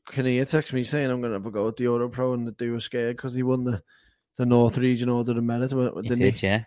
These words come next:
Speaker 2: Congrats, Paul, yeah.
Speaker 1: Belter.
Speaker 2: Sean's just won an event as well.
Speaker 1: I see, uh,
Speaker 2: P G A
Speaker 1: Sweden
Speaker 2: event.
Speaker 1: Fails c-, congratulating him.
Speaker 2: Yeah, so,
Speaker 1: Boss.
Speaker 2: um, it'd be interesting time. Obviously, you've got the Clutch Tour,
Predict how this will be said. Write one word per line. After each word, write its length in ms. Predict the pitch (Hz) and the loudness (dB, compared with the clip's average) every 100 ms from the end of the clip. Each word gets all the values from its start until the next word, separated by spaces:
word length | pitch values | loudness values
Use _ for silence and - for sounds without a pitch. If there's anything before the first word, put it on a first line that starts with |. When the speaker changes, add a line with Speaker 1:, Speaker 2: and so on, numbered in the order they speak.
| - | -6
Speaker 2:
Congrats, 380 | 104 98 107 - | -2 0 0 0
Paul, 300 | 101 104 113 | 4 6 6
yeah. 160 | 113 - _ - | 4 0 _ -6
Speaker 1:
Belter. 440 | 113 110 - 131 - _ | -4 -4 -4 -6 -8 _
Speaker 2:
Sean's 380 | - 104 104 117 | 2 4 4 2
just 100 | 117 | 0
won 120 | 117 | 2
an 80 | 117 | 4
event 280 | 113 120 | 4 2
as 100 | 120 | 0
well. 280 | 117 107 123 | 4 4 2
Speaker 1:
I 60 | - | -6
see, 200 | - 131 | -2 0
uh, 100 | 131 131 | 2 2
Speaker 2:
P 0 | |
G 60 | |
A 120 | 117 | 0
Speaker 1:
Sweden 240 | 113 139 135 | 0 -4 -4
Speaker 2:
event. 180 | 143 110 | -2 0
Speaker 1:
Fails 260 | 139 135 - | 0 -2 -8
c-, 80 | 131 - | -20 -18
congratulating 560 | - 123 - 139 113 | -10 -10 -6 -8 -6
him. 100 | 147 - _ - | -10 -12 _ -2
Speaker 2:
Yeah, 160 | - 113 | 2 4
so, 200 | 135 120 | 6 6
Speaker 1:
Boss. 200 | - - _ _ _ - | 2 -16 _ _ _ 0
Speaker 2:
um, 440 | 127 127 127 131 - | 6 6 6 2 -4
it'd 200 | 135 - | -4 2
be 100 | 151 | 2
interesting 460 | 151 170 156 - | 2 2 0 -2
time. 300 | - 143 135 | 2 4 6
Obviously, 260 | 147 147 143 | 4 2 2
you've 100 | 139 | 4
got 220 | 147 143 | 4 2
the 80 | 147 | 0
Clutch 380 | - 139 - - | 4 4 4 4
Tour, 340 | 143 123 147 | 10 10 8